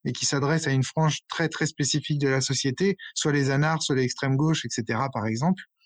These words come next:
Je pense que ça marcherait aussi avec l'extrême droite, d'ailleurs. Euh, des gens qui font des jeux, en fait, pour un, pour une population politique donnée, ceux-là, ils peuvent avoir, à mon avis, un, un petit peu de, un petit peu de vente, tu vois, ils vont faire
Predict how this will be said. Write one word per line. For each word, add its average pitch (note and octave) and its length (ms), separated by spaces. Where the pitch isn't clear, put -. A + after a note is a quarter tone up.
Je D3 100
pense E3 160
que - 60
ça C3 100
marcherait B2 300
aussi B2+ 180
avec B2+ 180
l'extrême B2+ 300
droite, C3+ 220
d'ailleurs. B2+ 320
Euh, C3+ 160
des C#3 140
gens D#3+ 140
qui D#3 140
font D3+ 200
des C3+ 140
jeux, E3 200
en D3+ 80
fait, - 240
pour B2 160
un, B2 140
pour B2+ 160
une B2 220
population C#3 560
politique C3 440
donnée, D#3+ 360
ceux-là, F3 320
ils C#3+ 160
peuvent E3+ 220
avoir, D#3+ 360
à C#3+ 80
mon C#3 160
avis, C#3+ 280
un, D3 100
un C3 460
petit - 200
peu D3 120
de, B2+ 540
un A2+ 80
petit - 200
peu C3+ 80
de B2+ 80
vente, E3+ 180
tu - 80
vois, C3+ 80
ils A#2+ 60
vont B2 100
faire B2 160